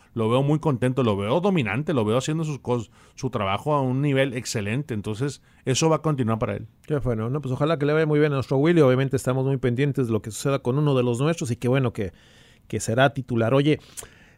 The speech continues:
Speaker 2: eh, la clave para que Arizona gane este partido. Hace rato me decías que obviamente,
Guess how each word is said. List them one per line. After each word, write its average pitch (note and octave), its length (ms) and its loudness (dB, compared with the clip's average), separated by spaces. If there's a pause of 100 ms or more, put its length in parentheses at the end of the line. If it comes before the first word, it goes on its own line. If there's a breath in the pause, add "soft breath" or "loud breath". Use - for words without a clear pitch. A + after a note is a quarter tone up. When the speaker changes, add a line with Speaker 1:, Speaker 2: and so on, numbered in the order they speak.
(280 loud breath)
Speaker 2:
eh, A#2+ 360 0
la B2+ 120 6
clave F3 320 6
para A#2+ 220 2
que B2+ 100 0
Arizona C#3 320 2
gane C3+ 220 2
este C3 160 -2
partido. B2 340 0 (220)
Hace G3+ 240 -2
rato F3 200 0
me C#3 140 4
decías D3 420 2
que A2 220 -4
obviamente, A2+ 640 -2